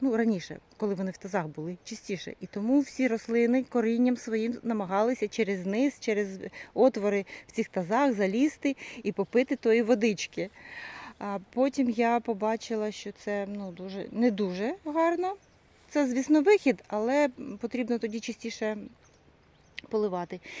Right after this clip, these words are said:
І зараз я вже сажаю пару років без тазів, і рослини себе непогано почувають,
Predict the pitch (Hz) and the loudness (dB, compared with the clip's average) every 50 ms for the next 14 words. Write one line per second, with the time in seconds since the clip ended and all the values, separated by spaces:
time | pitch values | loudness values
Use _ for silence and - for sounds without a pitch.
0 | - - 202 202 190 240 269 320 294 262 254 226 214 214 226 226 214 214 - 226 | -12 -6 -6 0 2 2 2 2 0 0 0 0 2 2 2 2 0 0 -2 -4
1 | 202 180 202 220 233 254 269 254 233 220 208 - - - - _ - 214 214 208 | -4 -2 -2 0 0 0 2 2 2 0 0 -2 -8 -20 -16 _ -2 0 0 0
2 | 214 208 196 220 247 262 - - 190 190 175 170 208 220 254 - - - 233 233 | 0 0 0 2 0 0 0 -6 -12 -10 -4 0 0 0 0 -2 -4 -4 -4 -4
3 | 220 196 190 196 190 185 - - - - - - 185 190 196 - - 254 254 254 | -4 -6 -6 -6 -6 -6 -6 -10 -20 -18 -10 -8 -6 -6 -4 -2 -2 0 0 0
4 | 233 - 226 190 196 196 196 214 226 - - 214 196 185 185 180 185 185 175 - | 0 -2 -4 -6 -4 -4 -2 -2 -4 -4 -4 -6 -4 -2 -2 -4 -4 -6 -8 -10
5 | 180 180 - - 180 170 165 175 170 170 196 240 294 339 - - - | -12 -12 -12 -10 -12 -8 -6 -6 -4 -2 -2 -2 -2 -4 -6 -10 -20